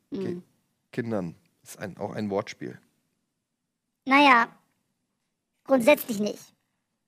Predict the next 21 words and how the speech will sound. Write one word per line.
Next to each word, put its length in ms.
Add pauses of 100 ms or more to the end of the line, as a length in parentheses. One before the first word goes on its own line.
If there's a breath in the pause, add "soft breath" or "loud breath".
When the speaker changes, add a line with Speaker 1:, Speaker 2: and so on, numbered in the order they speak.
(720)
Speaker 2:
Wissen 240
Sie, 240 (1400)
es 180
besteht 340
der 120
Wunsch, 440 (520)
mich 140
selbst 480
zu 80
erweitern. 680 (320 soft breath)
Und 140
das 220
ist 120
nämlich 420
der 200
Unterschied 600 (840)
zwischen 300
Ihnen. 200
Deswegen 420
bin 140
ich 280